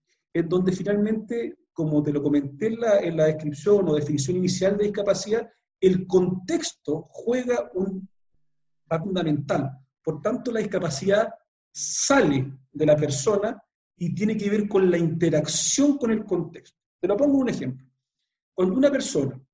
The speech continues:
por ejemplo, en silla de ruedas, con una discapacidad física o motora, severa o profunda, tú lo invitas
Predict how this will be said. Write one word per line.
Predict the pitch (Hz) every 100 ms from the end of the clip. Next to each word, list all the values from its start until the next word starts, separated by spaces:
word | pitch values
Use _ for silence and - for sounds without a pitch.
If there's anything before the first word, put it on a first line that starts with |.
| _
por | 143
ejemplo, | 147 214 220 226
en | 202
silla | 214 196
de | 185
ruedas, | 185 147 127
con | 131
una | 147
discapacidad | 156 151 147 147 165 151 135
física | - 185 143 131 - _ _ _ _ _
o | 127
motora, | 131 151 127 -
severa | - - 151 214 151 127 -
o | 143
profunda, | 160 - 165 127 135 - _ _ _ _ _ _ _ _
tú | 233
lo | 247
invitas | 247 233 - - -